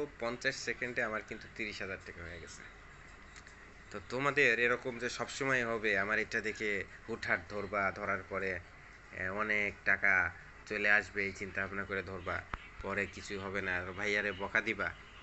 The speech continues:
না, না, এরকম কিন্তু হবে না। সুতরাং খুব ভেবে চিনতে, এরকম খেলা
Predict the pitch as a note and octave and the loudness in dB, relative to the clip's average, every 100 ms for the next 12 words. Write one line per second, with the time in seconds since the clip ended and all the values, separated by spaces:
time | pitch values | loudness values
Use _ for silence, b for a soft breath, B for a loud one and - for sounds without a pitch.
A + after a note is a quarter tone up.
0 | - C#3 C#3 C3 - - - A#2 B2 A#2 | 4 4 6 2 -2 -14 -2 2 2 0
1 | A2 G#2+ G#2 F#2+ F#2 F#2 F2 E2+ B B | -4 -2 -2 0 0 -2 -4 -6 B B
2 | B B - A2 A#2 A2+ C3 D#3 - - | B B -6 -2 4 6 6 2 -10 -14
3 | - C#3+ A#2 A2+ A2+ A2+ C3+ C#3+ C3+ B2+ | -6 -6 -2 2 4 6 6 6 4 -2
4 | A2+ B2+ C3 A#2 B2 B2 A#2 | -2 2 2 2 -2 -2 0